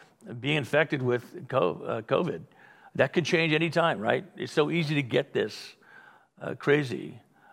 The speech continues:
uh, horrible, uh, disease, uh, illness. Perhaps you've had it and you've weathered that. Perhaps you've been grieving the loss of a,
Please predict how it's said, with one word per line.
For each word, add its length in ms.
uh, 500
horrible, 680
uh, 100
disease, 840
uh, 300
illness. 520
Perhaps 280
you've 120
had 260
it 160
and 100
you've 160
weathered 360
that. 180
Perhaps 320
you've 140
been 160
grieving 480
the 80
loss 360
of 140
a, 100